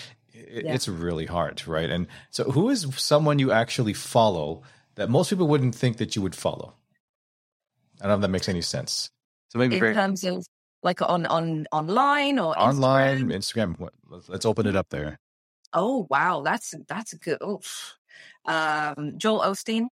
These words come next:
Speaker 2: I love him. He's a motivational, he's a Christian speaker, but he's very motivational. I absolutely love him. I follow him, uh, nothing to do with business, but how he speaks really does, does help me. So I follow him. Uh, I'm a crazy cat lady. Just,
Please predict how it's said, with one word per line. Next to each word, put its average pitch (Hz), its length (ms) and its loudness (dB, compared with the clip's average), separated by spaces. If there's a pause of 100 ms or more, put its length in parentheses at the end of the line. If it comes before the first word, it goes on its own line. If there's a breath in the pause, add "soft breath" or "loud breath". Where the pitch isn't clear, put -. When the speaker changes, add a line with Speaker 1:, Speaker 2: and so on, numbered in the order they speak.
Speaker 2:
I 175 100 0
love 180 200 0
him. 202 380 -2
He's 180 260 -4
a 185 40 -2
motivational, 170 680 -2
he's 190 120 -4
a 180 40 -10
Christian - 360 -6
speaker, 190 340 -4
but - 180 -4
he's 160 140 -6
very 196 260 0
motivational. 160 720 -2
I 160 60 0
absolutely 165 420 -2
love 156 200 0
him. 175 260 -2 (400 soft breath)
I 147 60 -6
follow 170 300 0
him, 165 400 -2
uh, 139 320 -2
nothing 175 320 0
to - 80 -8
do 170 100 0
with 156 120 -4
business, 135 560 -4 (300 loud breath)
but 165 240 0
how 175 240 2
he 170 140 -4
speaks - 500 -8
really 156 220 -2
does, 151 360 -2 (140)
does 143 180 -4
help - 260 -2
me. 135 140 -4
So - 160 -8
I 147 100 0
follow 160 260 -2
him. 160 380 -2 (400 loud breath)
Uh, 151 240 0
I'm 196 160 4
a 170 40 -2
crazy 170 480 -2
cat - 300 -6
lady. 143 420 -4
Just, - 320 -10